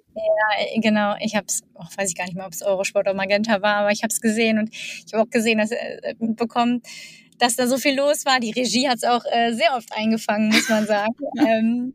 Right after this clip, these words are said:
Speaker 1: da wurde aber ja auch ein Bengalo nach dem nächsten gezündet oder
Speaker 2: Oh ja.
Speaker 1: ein so, ich weiß nicht, wie man's nennt. Ähm, ich fand's super. Also es gab dem Ganzen eine richtig schöne Atmosphäre gegeben. Es war eine super Stimmung die ganze Zeit. Also Respekt, was da abgerissen wurde.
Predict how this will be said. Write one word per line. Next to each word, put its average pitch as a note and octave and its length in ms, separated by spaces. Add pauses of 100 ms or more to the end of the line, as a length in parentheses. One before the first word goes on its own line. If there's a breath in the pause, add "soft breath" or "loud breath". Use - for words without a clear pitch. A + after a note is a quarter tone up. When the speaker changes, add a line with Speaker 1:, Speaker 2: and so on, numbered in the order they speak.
(240)
Speaker 1:
da B3 80 (220)
wurde B3+ 160
aber A3+ 140
ja A3+ 120
auch A3+ 240
ein C4+ 200
Bengalo A#3+ 460
nach A#3+ 140
dem A#3 140
nächsten A#3+ 340
gezündet A3 540
oder G#3 160
Speaker 2:
Oh - 20
ja. G#3+ 160
Speaker 1:
ein G#3 80
so, G3+ 160
ich F#3 80
weiß - 0
nicht, - 420
wie G3+ 60
man's G3 180
nennt. A3 260 (600 loud breath)
Ähm, B3 520 (240)
ich - 120
fand's D4 180
super. C4 500
Also A#3+ 120
es A3+ 60
gab C4+ 200
dem C4+ 120
Ganzen C4+ 300
eine C4 140
richtig D4 240
schöne C#4 220
Atmosphäre C4 580
gegeben. A#3+ 440
Es A#3 120
war A#3+ 60
eine A#3 120
super C#4 320
Stimmung B3+ 440
die A3+ 100
ganze A3+ 320
Zeit. A3+ 440
Also A3 280
Respekt, A3 840
was A#3+ 180
da A#3+ 100
abgerissen A3 560
wurde. A#3 560